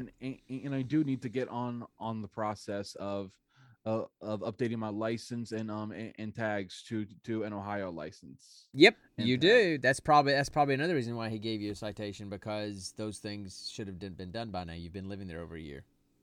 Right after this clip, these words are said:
Speaker 2: Yep.
Speaker 1: I know, but,
Speaker 2: Yeah.
Speaker 1: but, but, but I, but I, I'm constantly getting, uh, distracted, and, and I never knew how to do it in the first place, you know?
Speaker 2: Call the, make an appointment with the D M V.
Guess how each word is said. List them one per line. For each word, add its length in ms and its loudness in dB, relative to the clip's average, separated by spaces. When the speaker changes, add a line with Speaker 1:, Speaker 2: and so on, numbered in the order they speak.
Speaker 2:
Yep. 140 0
Speaker 1:
I 180 0
know, 680 0
but, 180 4
Speaker 2:
Yeah. 80 -8
Speaker 1:
but, 540 -4
but, 180 2
but 220 -2
I, 300 2
but 120 -2
I, 280 0
I'm 80 -6
constantly 380 -4
getting, 260 0
uh, 80 -2
distracted, 680 0
and, 140 -4
and 160 -6
I 140 -4
never 200 -4
knew 220 -4
how 120 0
to 100 -2
do 160 -2
it 80 0
in 100 -4
the 60 -4
first 380 -8
place, 420 -14
you 100 -10
know? 220 -6
Speaker 2:
Call 280 -2
the, 180 -4
make 300 -6
an 60 -6
appointment 340 -6
with 80 -4
the 80 -6
D 180 -2
M 120 -6
V. 260 -4